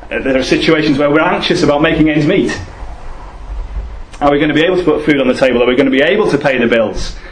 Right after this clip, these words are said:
Are we be able to keep warm in winter and so on, and put the fire on and the central heating? Uh, there are, of course, a whole host of other things about which we can become anxious and worried,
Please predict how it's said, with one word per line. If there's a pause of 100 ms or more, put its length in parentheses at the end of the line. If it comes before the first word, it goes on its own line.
(380)
Are
we
be
able
to
keep
warm
in
winter
and
so
on, (220)
and
put
the
fire
on
and
the
central
heating? (1300)
Uh,
there
are,
of
course,
a
whole
host
of
other
things
about
which (340)
we
can
become
anxious (460)
and
worried,